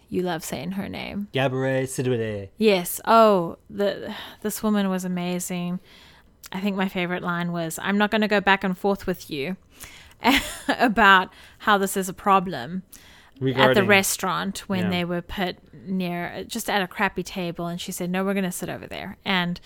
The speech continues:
Speaker 1: I just thought that she was just wonderful.
Speaker 2: Yes, however, yeah, I will say that was fairly tense for me because this movie had already set the stage of what happens if a black person speaks up, and,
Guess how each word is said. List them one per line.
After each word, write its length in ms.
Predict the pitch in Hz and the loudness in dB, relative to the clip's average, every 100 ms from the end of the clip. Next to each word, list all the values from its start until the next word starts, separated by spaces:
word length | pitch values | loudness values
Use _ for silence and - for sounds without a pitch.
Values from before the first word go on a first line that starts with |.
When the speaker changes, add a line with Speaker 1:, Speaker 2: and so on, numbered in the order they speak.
| - - - - - - | -20 -20 -20 -20 -20 2
Speaker 1:
I 120 | 233 | 4
just 200 | 233 220 | 4 2
thought 160 | 220 202 | 0 0
that 140 | 185 | -2
she 180 | - 190 | 0 -2
was 160 | 175 175 | -2 -4
just 220 | 180 - | -10 -10
wonderful. 540 | 156 160 - - 202 196 - - - - - - - - - - _ - | -10 -10 -12 -10 -10 -10 -16 -20 -20 -20 -20 -20 -20 -20 -20 -20 _ -14
Speaker 2:
Yes, 840 | 131 147 190 190 180 170 - - 127 | -10 4 8 8 6 2 -4 -6 -8
however, 960 | 127 165 170 165 165 156 165 160 151 98 | -4 0 2 2 2 0 -2 -2 -4 -8
yeah, 380 | 151 151 135 120 | -4 0 2 0
I 100 | 123 | -2
will 200 | 156 180 | -2 -2
say 220 | 165 170 151 | 0 -2 0
that 100 | 151 | -2
was 180 | 147 131 | -2 -4
fairly 360 | 147 139 127 | -4 -2 -2
tense 340 | - 131 120 - | -4 -6 -6 -6
for 160 | - | -4
me 160 | 120 117 | -2 -2
because 320 | 120 117 120 | -2 -4 -4
this 220 | 131 123 | -6 -4
movie 340 | 139 143 135 131 | -4 -2 -2 -2
had 140 | 123 | -2
already 320 | 120 120 117 | -2 -2 -4
set 260 | 117 - 113 | -6 -8 -10
the 80 | 127 | -10
stage 540 | - - 113 110 104 | -10 -6 -4 -4 -6
of 300 | 104 98 92 - | -6 -6 -8 -18
what 440 | - 151 135 127 107 | -20 -14 -6 -4 -4
happens 840 | 110 110 - 107 104 101 98 - | -4 -4 -4 -6 -6 -6 -8 -8
if 320 | 104 101 - | -6 -6 -8
a 140 | 107 101 | -8 -8
black 400 | 92 101 98 - | -6 -6 -6 -10
person 420 | - 95 - 92 | -12 -12 -10 -12
speaks 540 | - - 98 87 - | -12 -12 -12 -12 -4
up, 460 | 160 151 143 135 135 | 2 4 4 2 -2
and, 220 | 98 95 | -8 -8